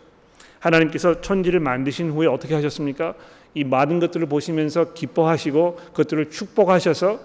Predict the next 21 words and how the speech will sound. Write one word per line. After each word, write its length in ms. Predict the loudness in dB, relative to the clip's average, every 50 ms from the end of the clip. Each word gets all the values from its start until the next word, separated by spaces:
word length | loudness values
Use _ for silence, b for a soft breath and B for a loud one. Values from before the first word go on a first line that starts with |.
| B B -4
그들에게 360 | 0 2 2 4 4 4 2 2
이르시되, 560 | 2 2 0 0 -4 -4 -4 -2 -2 -4 B B B B B B B -2
아, 120 | -2 0
이 240 | 0 0 -2 -2 -4 -6 -2
그 480 | 4 4 4 4 4 0 -8 -18 -20 -20 _ -20 _ -20 -20
생육하고 720 | -20 -8 -2 2 4 4 6 6 4 4 4 6 6 6 6
번성하여 880 | 4 2 2 2 2 2 0 2 4 4 4 6 6 6 6 4 B B B B
이 160 | -6 -6 -2 2
땅을 280 | 2 2 2 2 0
정복하라, 760 | -2 -2 -2 0 4 4 4 4 4 2 4 4 6 6 6
이렇게 540 | 4 2 2 2 2 2 4 4 2 0 B B B B B B _ _ _ -4
아담에게 600 | 0 0 2 4 4 4 4 4 4 4 2 4
얘기하지 420 | 4 4 4 4 4 2 2 2
않으셨습니까? 600 | -2 -2 -2 -4 -8 -8 -8 -10 -10 -10 -10 -14 -16 -16 _ _ _ b b b b b b
하나님께서 640 | 0 2 4 6 6 4 4 4 2 2 4 2 2
지금 300 | 2 2 0 0 0 -2
사람들을 640 | -6 -4 0 2 2 2 2 2 2 0 0 -2
축복하시려고, 880 | -6 -12 -16 -2 2 4 6 6 6 6 4 2 2 2 2 0 -4 -8 -10 -18 -20 -20 -20 _ _ _ _ _ _ _ _ _ _ _ b b b b b
사람들에게 520 | 0 2 4 4 6 6 8 8 6 6
복을 380 | 4 4 4 6 6 6 6 6
베푸셔서 720 | 6 2 2 0 -2 -4 -2 -4 -2 0 -2 -2 -2 -4